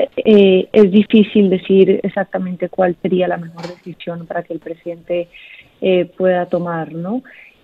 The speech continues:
Y la reacción que tuvo el Ejecutivo en esta rueda de prensa al irse, después de que la periodista le hizo esta pregunta,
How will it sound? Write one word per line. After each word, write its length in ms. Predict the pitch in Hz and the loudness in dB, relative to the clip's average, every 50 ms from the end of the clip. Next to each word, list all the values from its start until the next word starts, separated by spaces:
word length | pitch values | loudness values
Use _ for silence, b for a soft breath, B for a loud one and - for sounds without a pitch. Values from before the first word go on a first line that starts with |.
| _ _ _ _ | _ _ _ _
Y 300 | _ 220 208 196 185 175 170 | _ 4 4 4 4 4 2
la 140 | 170 180 175 | 2 0 2
reacción 600 | 180 190 180 175 - - - 214 202 214 240 247 | 2 2 2 0 -2 -2 -2 0 0 2 0 0
que 100 | - 247 | -2 -2
tuvo 240 | 220 - 202 196 196 | -2 0 0 0 0
el 80 | 196 | -2
Ejecutivo 500 | 196 202 196 185 - 202 - 196 185 180 185 | -2 -2 -4 -4 -6 -4 -2 0 -2 0 -2
en 60 | 185 | -6
esta 220 | 180 - - 190 | -8 -8 -8 -6
rueda 220 | 180 180 180 180 180 | -4 -4 -2 -2 -2
de 140 | 175 175 170 | -4 -4 -6
prensa 520 | - 175 175 170 165 160 - - 180 170 | -6 -6 -6 -6 -6 -10 -8 -8 -6 -4
al 140 | 160 165 185 | -2 0 2
irse, 360 | 226 277 285 - - - - | 2 2 2 0 -8 -8 -6
después 520 | 170 165 160 156 156 - _ - 185 170 | -4 -4 -4 -6 -8 -10 _ -8 -8 -6
de 100 | 175 190 | -6 -8
que 380 | 185 - - 180 175 165 160 156 | -8 -6 -6 -4 -4 -4 -4 -4
la 120 | 160 165 165 | -6 -10 -10
periodista 460 | - 160 165 165 165 165 165 _ 190 | -8 -10 -8 -8 -8 -10 -10 _ -8
le 120 | 185 175 | -6 -6
hizo 180 | 170 165 - 180 | -6 -6 -10 -14
esta 160 | 170 _ - | -16 _ -20
pregunta, 680 | 165 _ 175 175 165 165 170 165 165 156 - 175 175 - | -16 _ -6 -6 -6 -6 -8 -10 -14 -10 -10 -10 -10 -10